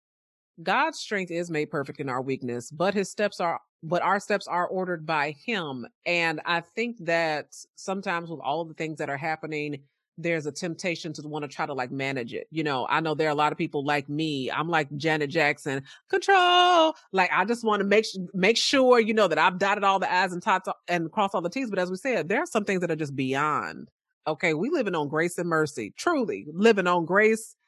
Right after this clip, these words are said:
and mercy. And so for you to, to medal, not just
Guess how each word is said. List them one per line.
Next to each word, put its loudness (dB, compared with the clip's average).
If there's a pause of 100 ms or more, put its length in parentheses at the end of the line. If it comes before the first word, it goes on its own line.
(460)
and 4
mercy. 0
And 4
so 4 (1040)
for 4
you 0
to, -2 (300)
to -4 (240)
medal, 2
not 2
just 0